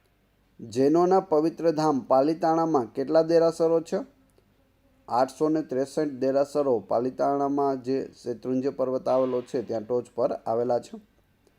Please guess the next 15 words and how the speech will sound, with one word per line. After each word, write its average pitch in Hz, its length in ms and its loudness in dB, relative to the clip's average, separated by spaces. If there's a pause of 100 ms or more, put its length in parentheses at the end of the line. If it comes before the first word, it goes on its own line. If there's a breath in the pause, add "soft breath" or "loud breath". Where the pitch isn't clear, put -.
(580)
એશિયામાં 180 520 4
સૌપ્રથમ 170 640 2
ફરતી 151 460 2
રેસ્ટોરન્ટ 160 680 0
ક્યાં 156 220 0
બનેલી 170 380 2
છે? 180 220 -2 (680)
સુરતમાં 151 480 2
બની 160 280 4
હતી. 185 300 -6 (1800)
સિદ્ધપુરનું 180 640 4
પ્રાચીન 147 440 4
નામ 175 260 2
શું 185 280 2
હતું? 196 280 -2